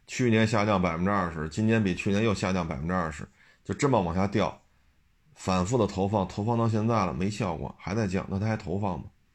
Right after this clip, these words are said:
所以汽车媒体平台来讲，你的业务收入越来越少，越来越少，越来越少的后果就是什么？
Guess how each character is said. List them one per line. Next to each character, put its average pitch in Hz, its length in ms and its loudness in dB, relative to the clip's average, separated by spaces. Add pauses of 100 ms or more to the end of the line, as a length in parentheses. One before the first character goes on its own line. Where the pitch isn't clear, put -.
(460)
所 127 80 0
以 147 60 2
汽 143 160 2
车 147 100 4
媒 147 100 2
体 127 120 2
平 127 180 2
台 131 100 2
来 131 160 2
讲， 98 240 2
你 98 100 0
的 104 100 2
业 123 200 2
务 95 120 0
收 117 200 0
入 107 220 -2
越 101 140 0
来 110 80 2
越 101 120 2
少， - 280 -10 (840)
越 165 300 8
来 98 300 6
越 92 180 2
少， - 440 -10 (400)
越 147 160 4
来 156 80 6
越 160 160 6
少 110 160 6
的 120 100 6
后 131 220 4
果 95 160 4
就 98 120 4
是 87 140 2
什 80 80 0
么？ 85 180 -4